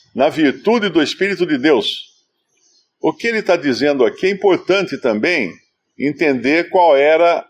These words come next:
a, a capacidade ou a, a, a creden-, as credenciais de um apóstolo. O Senhor tinha dado aos apóstolos, ah, poder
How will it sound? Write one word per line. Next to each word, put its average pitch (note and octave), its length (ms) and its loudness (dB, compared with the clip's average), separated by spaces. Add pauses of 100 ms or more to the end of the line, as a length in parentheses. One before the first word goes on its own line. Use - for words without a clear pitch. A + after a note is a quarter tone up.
(140)
a, A#2 720 0 (680)
a - 100 -4
capacidade C3 1200 -2 (300)
ou C#3 340 2
a, B2+ 60 2
a, G#2 920 0
a A#2 40 -2
creden-, F3 580 0
as C#3 160 -2
credenciais D#3+ 800 -2
de D3 80 -4
um C#3 80 2
apóstolo. A#2 720 -2 (680)
O B2 80 -4
Senhor A3 360 0
tinha F3+ 220 0
dado B2 360 2
aos F#3 220 2
apóstolos, C3+ 1040 -2 (640)
ah, A#2 420 0
poder D#3+ 680 0